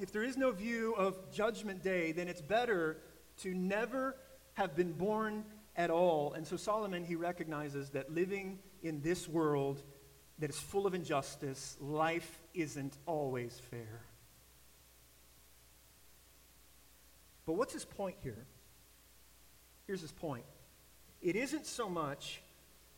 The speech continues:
that these injustices will one day be righted in the end, although they will.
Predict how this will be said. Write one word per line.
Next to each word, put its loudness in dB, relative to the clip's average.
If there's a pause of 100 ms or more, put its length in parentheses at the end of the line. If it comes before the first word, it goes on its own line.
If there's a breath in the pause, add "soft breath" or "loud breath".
(280)
that 2
these -2
injustices -2
will 8
one 4
day 8
be 4
righted 2
in -2
the -4
end, -10 (1900)
although 2
they 6
will. 6